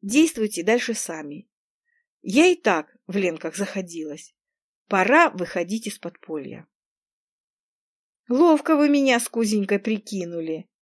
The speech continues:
Чуяло мое сердце. Да вот жена уговорила. Там, говорит, такая дура классная, когда еще так повезет?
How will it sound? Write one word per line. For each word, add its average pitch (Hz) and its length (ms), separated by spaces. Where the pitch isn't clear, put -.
Чуяло 262 480
мое 208 280
сердце. - 640
Да 208 160
вот 262 160
жена 294 420
уговорила. 214 840
Там, 247 200
говорит, 233 420
такая 220 400
дура 214 380
классная, 170 840
когда 196 340
еще 240 300
так 165 240
повезет? 165 760